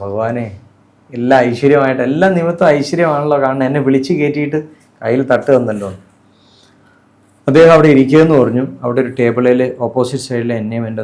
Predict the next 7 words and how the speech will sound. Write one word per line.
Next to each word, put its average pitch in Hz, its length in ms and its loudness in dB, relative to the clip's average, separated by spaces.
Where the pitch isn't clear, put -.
ധർമ്മപത്നിയെ 113 560 -8
ഇരുത്തി 101 260 -12
അദ്ദേഹം 107 320 -6
അവിടെ 101 220 -6
ഇരുന്നു. 95 200 -20
പേര്, 120 220 -2
നാള്, 113 200 -4